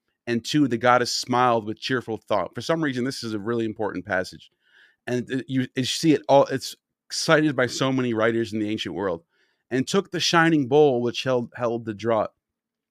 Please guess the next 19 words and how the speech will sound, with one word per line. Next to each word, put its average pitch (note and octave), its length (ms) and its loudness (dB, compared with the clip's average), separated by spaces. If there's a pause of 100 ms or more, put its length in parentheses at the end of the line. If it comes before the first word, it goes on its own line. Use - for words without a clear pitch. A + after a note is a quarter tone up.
(640)
There C#3 200 6
is D3 140 4
also E3 360 4
a A#2+ 80 2
watchword A2+ 800 0 (100)
of A2 100 -6
the A#2 140 -6
Eleusinian A2+ 540 -2
mysteries. F2+ 560 -8
I F#2 60 -6
already G#2+ 180 -2
said G#2 200 -6
this. F#2 160 -14 (100)
"I G#2+ 80 -8
fasted, A2+ 540 -4
I F2+ 80 -10
drank A2 320 -4
the G2+ 80 -8
draught, G#2+ 340 -4